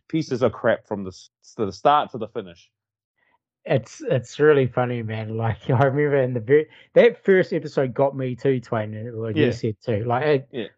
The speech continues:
Speaker 2: same as like, "Ah, yeah," and then boom, it was all on. You're like,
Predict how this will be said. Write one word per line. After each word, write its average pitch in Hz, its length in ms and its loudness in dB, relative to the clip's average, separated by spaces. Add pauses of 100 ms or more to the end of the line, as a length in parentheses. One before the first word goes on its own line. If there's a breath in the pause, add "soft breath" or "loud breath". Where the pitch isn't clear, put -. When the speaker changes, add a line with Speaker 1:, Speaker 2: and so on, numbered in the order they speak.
Speaker 2:
same 165 320 6
as 139 100 2
like, 156 140 4
"Ah, 180 280 6
yeah," 131 280 -2
and 127 120 -6
then 113 260 -6
boom, 120 340 -4
it 117 80 -6
was 110 240 -2
all 107 260 -2
on. 107 140 -6
You're 107 80 -8
like, 101 160 -8